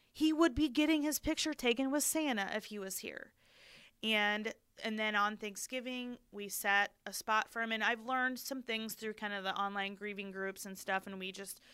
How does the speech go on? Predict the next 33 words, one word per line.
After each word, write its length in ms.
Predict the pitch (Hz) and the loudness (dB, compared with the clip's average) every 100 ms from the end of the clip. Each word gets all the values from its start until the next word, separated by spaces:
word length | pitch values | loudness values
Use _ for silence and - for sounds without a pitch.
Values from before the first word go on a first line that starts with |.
| - - - | -20 -18 -6
are 100 | 202 | -2
kind 220 | 214 196 | 0 0
of 80 | 196 - _ _ | -2 -8 _ _
taking 360 | - 202 208 196 | -2 -2 -4 -10
pieces 500 | - 202 - 190 175 | -6 -6 -4 -8 -4
that 220 | 185 - | -2 -2
we 300 | 202 196 190 - | -4 -4 -6 -8
want, 460 | 190 185 175 170 - | -6 -2 0 -2 -6
you 120 | 208 | -8
know, 180 | 185 175 | -4 -4
to 280 | 175 - 175 175 | -6 -6 -6 -8
incorporate 640 | 202 190 - 202 190 190 185 | -10 -10 -4 -2 -2 -2 -4
in 80 | 180 | -2
our 200 | 175 196 | -2 -2
life. 280 | 180 180 | -4 -6
So 360 | - 196 180 190 - - - - - _ | -6 -6 -6 -8 -14 -20 -20 -20 -20 _
we 140 | 214 | -4
lit 260 | 202 214 - | 2 2 0
seven 320 | - 214 233 | -2 -4 -4
candles, 840 | 220 220 208 208 220 247 233 - - - | -6 -6 -4 -4 -4 -4 -8 -10 -12 -2
um, 460 | 214 196 190 - - _ _ _ _ _ - - | 2 2 0 -8 -16 _ _ _ _ _ -20 -10
and 160 | 190 | -4
at 140 | 196 185 | -4 -4
Thanksgiving, 640 | 196 190 - 202 208 202 | -8 -8 -6 -6 -6 -6
we 200 | 202 202 | -6 -6
all, 580 | 196 185 185 185 185 196 _ _ - - _ _ | -4 -2 -2 -2 -6 -10 _ _ -20 -20 _ _
um, 460 | 196 185 175 - - - _ _ | -4 -4 -4 -8 -12 -20 _ _
said 300 | - 226 208 | -2 0 2
what 160 | 226 240 | 2 2
we 100 | 240 | 2
were 120 | 254 | 2
thankful 420 | 240 220 - 226 | 0 -2 -2 -4
for, 500 | - 208 202 208 220 | -4 0 2 2 -2